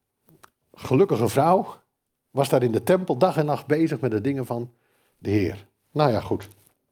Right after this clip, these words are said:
Het is maar dat je het weet. Want staat er, vers veertien: "Haar opbrengst is beter dan de opbrengst van zilver en haar inkomen beter dan bewerkt goud."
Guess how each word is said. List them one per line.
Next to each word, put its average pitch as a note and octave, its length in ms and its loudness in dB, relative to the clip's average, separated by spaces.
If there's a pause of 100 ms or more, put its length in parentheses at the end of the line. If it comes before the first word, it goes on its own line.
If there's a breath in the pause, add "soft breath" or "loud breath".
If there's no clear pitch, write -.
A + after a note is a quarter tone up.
(160)
Het - 100 -10
is C3 80 0
maar C#3+ 100 -4
dat C3+ 140 0
je - 60 -4
het D3 100 -4
weet. G#2 240 -4 (2000 loud breath)
Want A#3+ 260 6
staat B3+ 340 4
er, C#4+ 100 6
vers A3 240 2
veertien: B3 380 6
"Haar D3+ 260 4
opbrengst C4+ 600 4
is A2+ 400 2
beter C#4+ 560 6
dan B3 180 4
de A#3+ 80 4
opbrengst A3 440 4
van E3+ 160 4
zilver C#3 460 4
en C#3 180 2
haar A2+ 220 4
inkomen G#3+ 840 4
beter F3 480 4
dan B2+ 180 2
bewerkt A#2+ 420 2
goud." - 520 -4